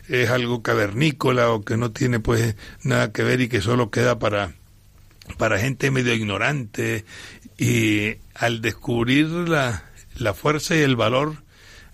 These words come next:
antropológico y teológico, pues, que, que esto tiene, le da una, una dimensión, eh, dinamizadora y que se manifiesta en todo, en todos los ámbitos,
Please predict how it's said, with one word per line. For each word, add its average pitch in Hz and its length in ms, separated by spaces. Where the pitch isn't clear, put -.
antropológico 120 960
y 143 40
teológico, 120 760
pues, 107 240
que, 107 420
que - 160
esto 123 220
tiene, 135 340
le 117 120
da 110 140
una, 139 540
una 131 200
dimensión, 127 800
eh, 110 400
dinamizadora 139 920
y 123 160
que 147 440
se - 160
manifiesta 143 540
en 160 120
todo, 151 560
en 123 140
todos 151 220
los 131 180
ámbitos, 117 440